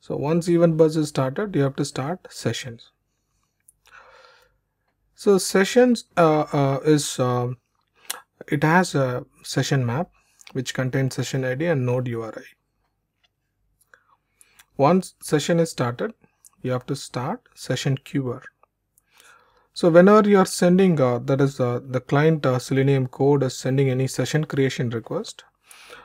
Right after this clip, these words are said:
uh, your request is queued in, uh, session queuer.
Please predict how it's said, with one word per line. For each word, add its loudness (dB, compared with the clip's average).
uh, -2
your 2
request 0
is -2
queued 2
in, 0
uh, -2
session -6
queuer. -8